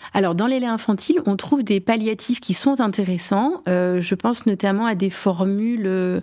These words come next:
euh, qui ont des, qui ont des H M O du lait maternel qui sont reproduits.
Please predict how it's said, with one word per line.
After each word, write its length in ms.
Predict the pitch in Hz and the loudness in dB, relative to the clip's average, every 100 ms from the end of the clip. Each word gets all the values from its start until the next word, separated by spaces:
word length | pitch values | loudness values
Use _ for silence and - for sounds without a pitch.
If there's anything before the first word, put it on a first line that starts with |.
| - - - | -6 -18 -2
euh, 80 | 175 | 0
qui 240 | 180 - 220 | 0 2 2
ont 80 | |
des, 500 | 214 190 180 180 180 185 | 2 2 2 2 0 -2
qui 640 | - 208 196 185 180 170 - | -4 0 0 0 -2 -2 0
ont 120 | 220 | 0
des 200 | 202 196 | 2 0
H 240 | 196 202 - | 0 0 0
M 140 | 214 | 0
O 80 | 220 | 0
du 100 | 196 | -2
lait 140 | 196 | 0
maternel 420 | 196 190 196 196 214 | 0 0 0 0 -2
qui 140 | 220 | -2
sont 180 | - 196 | 0 0
reproduits. 640 | 220 226 - 220 202 247 | 0 -2 -2 -2 0 -2